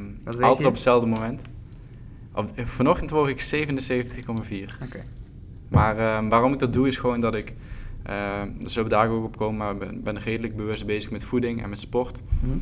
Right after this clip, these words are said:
Speaker 2: En, eh, ja, dit is gewoon mijn meetmoment elke dag om te zien hoe het ervoor staat. En dat varieert heel erg. Ehm, als ik een keer een wedstrijd heb gehad, op zondag bijvoorbeeld, dan weeg ik op maandag een stuk minder. Maar als ik, eh,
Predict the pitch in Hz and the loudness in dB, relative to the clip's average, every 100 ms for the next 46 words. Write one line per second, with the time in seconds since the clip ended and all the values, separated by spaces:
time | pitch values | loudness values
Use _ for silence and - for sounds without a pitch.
0 | - - 110 107 104 107 104 101 98 95 | -2 -2 0 0 -2 -4 -2 -2 -2 -2
1 | 104 107 - 110 107 104 104 101 104 104 | -2 -2 -4 -4 -4 -2 -2 -4 -4 -2
2 | 107 110 101 101 - 104 104 101 98 101 | -2 -2 -2 -4 -4 -6 -4 -4 -4 -4
3 | 98 98 101 101 - 101 101 107 107 107 | -8 -6 -6 -6 -6 -6 -6 -6 -10 -8
4 | 101 98 - - - - - 117 117 117 | -8 -8 -10 -16 -10 -8 0 4 6 6
5 | 120 113 113 110 117 - 104 101 101 101 | 4 4 2 0 -4 -8 -6 -6 -6 -8
6 | - - - - - - - - 107 110 | -10 -12 -14 -14 -16 -16 -12 -10 -4 -2
7 | 107 110 - 110 110 110 104 - - - | 2 2 2 -2 -2 -2 -4 -6 -12 -14
8 | - - - - - - 113 107 101 107 | -16 -16 -16 -8 -4 0 2 0 0 0
9 | 101 104 104 104 107 101 104 107 107 104 | 0 -2 -4 -2 -2 -2 -4 -2 -2 -4
10 | 101 - 113 110 107 113 - 110 101 101 | -4 -2 -2 -2 -4 -6 -8 -8 -8 -4
11 | 101 - 98 98 | -2 -2 -4 -4